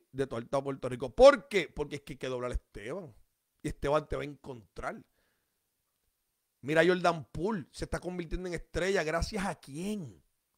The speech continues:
A Esteban Curry de Tualta, Puerto Rico. El mismo Thompson, que es un jugador caballo,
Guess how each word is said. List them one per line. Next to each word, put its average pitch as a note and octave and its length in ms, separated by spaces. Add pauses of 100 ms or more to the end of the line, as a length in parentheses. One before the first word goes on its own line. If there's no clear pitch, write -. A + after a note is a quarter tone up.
(520)
A A#2+ 100
Esteban D3 440
Curry F#3 340
de C#3 80
Tualta, A#2 360
Puerto B2 280
Rico. C3 200
El G3+ 120
mismo C4 360
Thompson, A3+ 640
que C#3 120
es D#3 40
un F3 100
jugador F3+ 300
caballo, C3 520